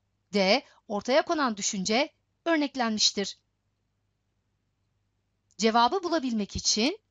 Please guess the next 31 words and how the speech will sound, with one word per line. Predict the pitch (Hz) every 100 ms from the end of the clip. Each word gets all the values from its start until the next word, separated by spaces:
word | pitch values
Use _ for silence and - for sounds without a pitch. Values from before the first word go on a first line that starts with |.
| _ -
eklenen | 208 220 208 214 294 392 -
ikinci | - 214 262
parçaya | - 330 330 330 330
bakıyoruz. | 277 - 226 190 - - - _ _ -
İkinci | - 208 311
parçada, | 359 330 294 220 190 _ - -
"Kimi | - 466
zaman | 440 440 427 320
bir | 320
dükkan | 277 - 359 392
önündeki | 440 349 320 294 277
kafeste | 285 269 269 -
şakırdayan | 330 320 269 233 226 214
şirin | - 226 277
kanaryanın, | 302 277 220 196 185 185 254 - - -
kimi | - 247
zaman | 233 226 214 208
bir | 220 -
adamın | 190 190 185
balkonda | 180 180 - 196 190 277
çaldığı | 320 311 247 226
udun, | 202 190 190 - _ _
kimi | - 415 403
zaman | 359 311 247
da | 226 - - -
karşı | 240 226 -
komşusunu | 392 381 - 339 311
çağıran | - 254 240 220 - _
bir | 262 277
teyzenin | - 370 311 247 220 240 - _
sesidir" | - 302 - 392 247